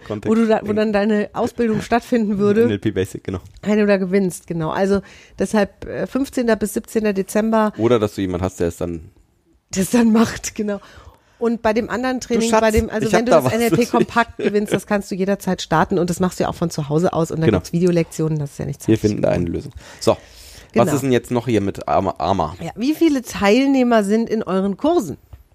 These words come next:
Speaker 1: Das hängt sehr vom Kurs drauf, äh, drauf ab. Im Moment
Speaker 2: Drauf ab.
Speaker 1: weniger.
Speaker 2: Nee, es hängt da
Speaker 1: Dra-,
Speaker 2: drauf
Speaker 1: drauf
Speaker 2: rum.
Speaker 1: an, drauf rum.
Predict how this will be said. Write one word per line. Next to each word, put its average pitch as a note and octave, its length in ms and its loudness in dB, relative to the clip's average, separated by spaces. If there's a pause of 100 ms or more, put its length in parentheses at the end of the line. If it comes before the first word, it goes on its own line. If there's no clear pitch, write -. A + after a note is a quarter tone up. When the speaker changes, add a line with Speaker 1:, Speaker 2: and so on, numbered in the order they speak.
(1080)
Speaker 1:
Das A#2 200 0
hängt C3+ 200 0
sehr C3 160 2
vom C3 200 -2
Kurs F3 260 -2
drauf, D3+ 380 -6
äh, D3 320 0
drauf C#3 200 -6
ab. - 220 -8
Im B2+ 120 2
Moment A#2 260 2
Speaker 2:
Drauf G3 220 2
ab. - 100 0
Speaker 1:
weniger. C3 380 4
Speaker 2:
Nee, G#2 80 6
es E3 120 -4
hängt F#3+ 220 0
da G3 80 2
Speaker 1:
Dra-, G3+ 100 0
Speaker 2:
drauf F3+ 120 2
Speaker 1:
drauf A#2+ 200 4
Speaker 2:
rum. B3 80 -2
Speaker 1:
an, A2+ 220 0 (100)
drauf - 300 -4
rum. C3 300 -2